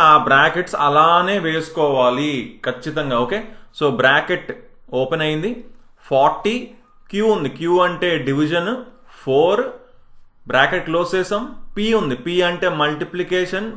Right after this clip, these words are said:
ఫైవ్, R ఉంది అంటే ఎడిషన్, బ్రాకెట్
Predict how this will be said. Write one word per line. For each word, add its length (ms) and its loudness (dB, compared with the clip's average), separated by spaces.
ఫైవ్, 280 2
R 20 2
ఉంది 160 -4
అంటే 200 -4
ఎడిషన్, 400 -4
బ్రాకెట్ 400 0